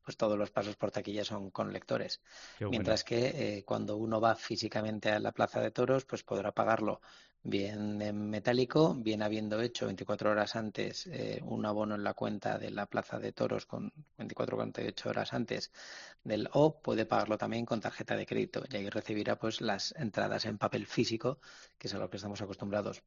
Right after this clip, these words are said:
Speaker 1: Para retirar esas entradas tiene que ir con el D N I
Speaker 2: Ujú.
Speaker 1: y la tarjeta de abonado del año anterior.
Speaker 2: Ujú. El D N I o el cif del titular y esa tarjeta
Speaker 1: Sí,
Speaker 2: de,
Speaker 1: eso es.
Speaker 2: del abono de dos mil veintitrés.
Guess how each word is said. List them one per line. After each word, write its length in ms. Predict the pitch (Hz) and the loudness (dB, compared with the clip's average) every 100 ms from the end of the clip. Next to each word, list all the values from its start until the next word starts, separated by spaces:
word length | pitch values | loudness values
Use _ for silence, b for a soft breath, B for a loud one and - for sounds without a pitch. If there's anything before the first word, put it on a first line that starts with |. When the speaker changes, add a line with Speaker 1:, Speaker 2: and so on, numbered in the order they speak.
| _ | _
Speaker 1:
Para 220 | - 117 | 2 4
retirar 420 | 110 110 107 117 | 2 0 2 2
esas 260 | 117 - 120 | 2 0 -2
entradas 420 | 120 120 120 127 | 2 4 4 2
tiene 260 | - 113 110 | 0 -2 0
que 100 | 110 | 0
ir 140 | 110 | 0
con 220 | - 113 | 2 0
el 520 | 110 113 107 104 107 104 | 0 -2 -4 -4 -6 -4
D 100 | 113 | -2
N 180 | 113 | 2
I 140 | 120 139 B B | 2 0 B B
Speaker 2:
Ujú. 140 | 110 | -4
Speaker 1:
y 100 | 98 104 | 0 0
la 100 | 101 | 2
tarjeta 380 | 101 - - | 0 -2 0
de 40 | 107 | 0
abonado 380 | 104 104 107 107 | 0 0 0 0
del 320 | 104 98 98 | 0 -2 -6
año 140 | 95 | -6
anterior. 340 | 92 - 104 101 _ _ | -8 -6 -6 -6 _ _
Speaker 2:
Ujú. 180 | 110 107 b b b b | -6 -6 b b b b
El 140 | 104 101 | 0 4
D 60 | |
N 200 | 110 120 | 8 10
I 200 | 151 175 | 12 10
o 160 | 151 110 | 8 6
el 180 | 101 95 | 4 2
cif 280 | - 135 107 | 4 4 8
del 340 | 113 110 107 | 8 8 4
titular 460 | 127 110 131 165 180 | 2 4 12 12 12
y 60 | |
esa 160 | 139 135 | 8 6
tarjeta 420 | 127 113 127 127 | 6 6 8 10
Speaker 1:
Sí, 60 | 120 | 10
Speaker 2:
de, 60 | |
Speaker 1:
eso 120 | 113 110 | 8 8
es. 80 | |
Speaker 2:
del 140 | 110 110 | 6 8
abono 420 | 113 120 127 131 B B B | 8 6 6 4 B B B
de 180 | - 117 | 4 6
dos 220 | 113 104 | 8 6
mil 100 | 127 | 6
veintitrés. 500 | 131 120 120 127 117 | 6 6 8 8 6